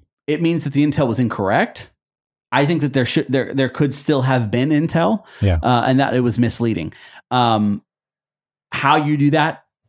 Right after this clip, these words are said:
Speaker 1: as the United States of America, I don't know. Uh, but again, I, I, I'm not close enough to that to make a judgment call on that. But I think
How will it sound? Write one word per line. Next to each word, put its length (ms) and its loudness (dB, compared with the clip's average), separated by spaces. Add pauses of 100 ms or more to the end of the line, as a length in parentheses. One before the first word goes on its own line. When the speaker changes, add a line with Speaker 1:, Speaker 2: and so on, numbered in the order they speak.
(460)
Speaker 1:
as 160 0
the 80 0
United 260 2
States 220 0
of 60 0
America, 380 0
I 120 2
don't 160 0
know. 440 0
Uh, 220 0
but 180 0
again, 280 0
I, 80 2
I, 320 0
I'm 80 2
not 160 0
close 260 -2
enough 240 -2
to 140 2
that 240 0
to 80 2
make 160 2
a 20 0
judgment 260 -2
call 140 2
on 60 2
that. 120 0
But 140 -4
I 180 2
think 240 -2